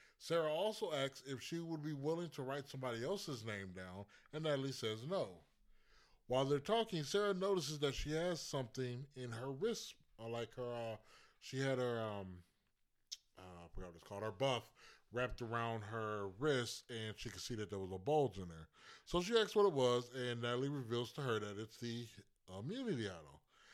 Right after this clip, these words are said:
Sarah kinda agrees to work with Natalie and Michelle and that they need to come up with a consensus of who to vote for. Tony and Sarah then come up with a plan that they're gonna say Tony and Ben are going to vote for Natalie,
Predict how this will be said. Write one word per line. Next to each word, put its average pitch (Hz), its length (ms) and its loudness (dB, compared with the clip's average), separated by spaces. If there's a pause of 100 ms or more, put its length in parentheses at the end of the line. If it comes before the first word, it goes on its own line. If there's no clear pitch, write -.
(160)
Sarah 277 340 0
kinda 240 280 2
agrees 190 440 2
to 175 80 -2
work 147 280 2
with 143 120 2
Natalie 131 400 2
and 120 100 0
Michelle 127 600 2
and 117 220 -2
that 110 260 -2
they 131 140 2
need 135 240 -2
to 143 80 -8
come 120 300 0
up 110 100 -4
with 113 140 0
a 107 40 -6
consensus 110 640 -10
of 98 140 -8
who 107 100 -10
to 98 60 -4
vote 101 360 -4
for. - 220 -20 (1500)
Tony 240 340 4
and 214 100 2
Sarah 139 480 4 (120)
then 160 340 2
come 147 180 0
up 131 100 2
with 131 180 0
a 135 40 -2
plan 117 540 2 (360)
that 113 120 2
they're 180 140 4
gonna 196 300 4
say 160 240 2
Tony 170 440 0
and 170 160 -2
Ben 135 220 4
are 127 100 2
going 120 260 2
to 123 120 -4
vote 113 220 4
for - 140 -8
Natalie, 101 520 -4